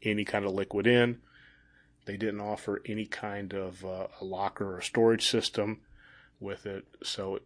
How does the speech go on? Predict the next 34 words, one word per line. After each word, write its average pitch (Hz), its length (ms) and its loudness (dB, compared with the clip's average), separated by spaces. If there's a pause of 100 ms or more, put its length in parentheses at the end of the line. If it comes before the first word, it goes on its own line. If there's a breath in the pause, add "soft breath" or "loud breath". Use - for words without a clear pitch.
(300)
if 117 180 -2
you've 123 100 4
never 170 220 6
been 127 260 8
to 120 100 2
the 110 60 2
Grand 110 220 6
Ole 101 140 4
Opry, 98 300 4
they, 95 120 2
it's 101 180 0
actually 127 300 2
kind 104 220 2
of 95 80 0
attached - 580 0
to 104 140 -4
the, 92 320 -4
uh, 90 120 -4 (100)
one 110 220 -2
of 98 80 -2
the 98 60 -8
Gaylord 101 420 0
properties. 104 640 -2 (720 loud breath)
And, 92 380 -10
uh, 90 260 -4
it's - 140 -6
a 104 60 -2
fan-, 104 280 0
I 113 140 4
actually 104 280 2
did 95 160 0
an 98 140 -2
event, 95 480 -2
uh, 95 260 -2